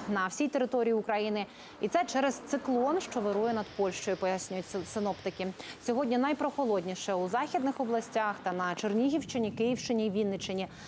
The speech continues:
Максимум плюс дванадцять градусів із поривами вітру та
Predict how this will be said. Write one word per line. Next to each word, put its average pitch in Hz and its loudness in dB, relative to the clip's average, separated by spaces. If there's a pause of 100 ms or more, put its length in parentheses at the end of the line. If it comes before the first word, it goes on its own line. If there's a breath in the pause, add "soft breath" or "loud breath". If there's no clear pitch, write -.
(140 loud breath)
Максимум 226 2
плюс 214 2
дванадцять 190 0
градусів 240 2
із 190 -4
поривами 196 0
вітру 220 0
та 196 2